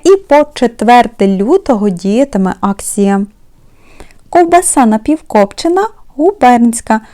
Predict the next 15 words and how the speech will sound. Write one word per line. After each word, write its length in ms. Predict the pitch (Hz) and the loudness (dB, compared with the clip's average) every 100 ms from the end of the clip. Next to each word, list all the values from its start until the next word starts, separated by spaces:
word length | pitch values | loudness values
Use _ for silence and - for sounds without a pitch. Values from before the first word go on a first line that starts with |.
| - - | -20 -8
чотириста 600 | 311 294 277 233 - 220 | -4 0 0 0 -4 -6
двадцять 460 | 208 226 226 208 | 0 0 0 -2
грамів 500 | 196 220 311 403 359 | -4 0 0 0 -2
за 180 | 262 262 | 0 0
сімдесят 680 | 247 226 220 214 214 208 196 | 0 -2 0 0 -2 -2 -2
гривень 420 | 202 262 381 381 - | -2 -2 -2 -4 -2
та 140 | 320 | -4
п'ятдесят 640 | - 262 202 185 - 233 - | -2 -4 -2 -4 -4 -4 -4
копійок 540 | 262 247 214 214 - - - | -6 -2 -2 -2 -6 -8 -2
від 160 | 403 | -2
своєї 460 | - 226 190 208 240 | 0 -2 -2 -2 -2
лінії. 540 | 208 196 190 196 202 - _ _ _ _ _ _ _ _ - - _ _ _ _ | -2 -2 -2 -4 -6 -10 _ _ _ _ _ _ _ _ -20 -20 _ _ _ _
Ковбаса 680 | - 320 330 349 - 247 214 262 | -2 0 2 0 0 -2 -2 -6
варена, 680 | 214 233 208 196 262 359 440 _ _ | -4 0 0 2 0 -2 -4 _ _
лікарська, 760 | 247 269 254 262 - - 240 | 0 0 0 -4 -4 -4 -4